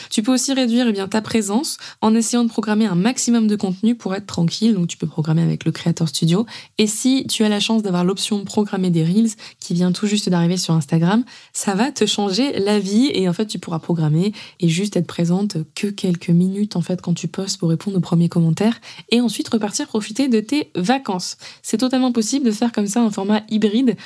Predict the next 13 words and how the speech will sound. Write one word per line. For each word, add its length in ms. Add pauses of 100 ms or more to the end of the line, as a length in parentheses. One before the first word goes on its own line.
(220)
où 100
t'es 200
en 80
vacances 480
mais 60
tu 140
continues 600
à, 240
eh 80
bien, 220
nourrir 300
ton 160
audience 420